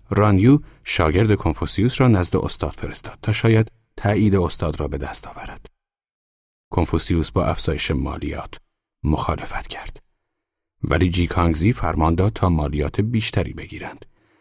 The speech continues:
رانیو که مسئول گردآوری مالیات بود، از فرمان جی کانگزی اطاعت کرد. در نتیجه کنفوسیوس دیگر برای رانیو که یکی از بهترین شاگردانش بود،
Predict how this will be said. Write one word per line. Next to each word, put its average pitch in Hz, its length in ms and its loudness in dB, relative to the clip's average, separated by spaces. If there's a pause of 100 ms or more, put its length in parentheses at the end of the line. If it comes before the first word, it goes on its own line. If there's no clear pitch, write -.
(600)
رانیو 78 600 6
که - 200 0
مسئول 107 440 4
گردآوری 82 680 2
مالیات 78 480 0
بود، 160 320 2 (100)
از - 160 -2
فرمان 87 480 0
جی 80 160 -2
کانگزی - 480 -2
اطاعت - 360 -12
کرد. - 340 -18 (1040)
در 110 180 6
نتیجه 113 540 4 (340)
کنفوسیوس 101 640 2
دیگر 98 340 2
برای 85 400 2
رانیو 82 420 0
که 92 140 -2
یکی 85 240 -2
از 90 180 -2
بهترین 87 400 -2
شاگردانش 73 760 -8
بود، - 460 -10